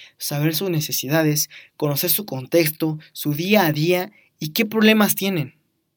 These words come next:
Ese es el paso número uno. Conoce bien a tu futuro cliente. Número dos,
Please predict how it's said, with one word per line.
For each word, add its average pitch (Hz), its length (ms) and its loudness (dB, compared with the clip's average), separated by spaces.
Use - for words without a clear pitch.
Ese 226 220 2
es - 100 0
el 156 100 2
paso 180 300 -2
número 170 280 0
uno. 147 220 0
Conoce 190 460 0
bien 208 300 4
a 139 120 -8
tu 151 120 -8
futuro 151 420 -6
cliente. 113 400 -16
Número 196 360 6
dos, 247 400 4